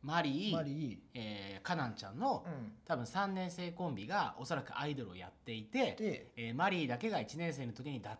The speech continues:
Speaker 1: 退をして、えー、なあなあになっちゃって、
Speaker 2: で、
Speaker 1: えー、そのままなったっていう元アイドル研究部の部室です、あそこ。
Speaker 2: だね。そうだね。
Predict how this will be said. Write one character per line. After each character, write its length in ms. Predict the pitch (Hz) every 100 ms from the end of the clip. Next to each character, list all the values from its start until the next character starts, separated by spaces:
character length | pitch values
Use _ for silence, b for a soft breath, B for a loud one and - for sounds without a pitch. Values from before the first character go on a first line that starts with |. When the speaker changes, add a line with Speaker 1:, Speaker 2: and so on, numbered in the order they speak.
| -
Speaker 1:
退 260 | 165 160 160
を 40 |
し 120 | 156
て、 340 | - 285 240 - B -
え 80 | 127
ー、 40 |
な 180 | 135 147
あ 40 |
な 180 | 151 147
あ 40 |
に 60 | 147
な 80 | 147
っ 60 | 147
ち 80 | 92
ゃ 20 |
っ 40 | - -
て、 260 | 262 123 208
Speaker 2:
で、 360 | 269 208 123
Speaker 1:
え 20 |
ー、 40 | 113
そ 120 | 135
の 60 | 139
ま 60 |
ま 100 | 123
な 120 | 120
っ 60 | 123 -
た 100 | 208
っ 140 | 208
て 100 | -
い 120 | 139 127
う 40 |
元 340 | 175 214 151 -
ア 100 | 156
イ 80 | 185
ド 120 | 175
ル 120 | 170
研 240 | 170 170 147
究 260 | 175 156
部 80 | 127
の 100 | 214
部 240 | 214 -
室 160 | 175 -
で 100 | 175
す、 120 | -
あ 40 | 160
そ 100 | 143
こ。 60 |
Speaker 2:
だ 80 | 156
ね。 120 | 202 -
そ 140 | - 135
う 40 |
だ 100 | 95
ね。 220 | 151 190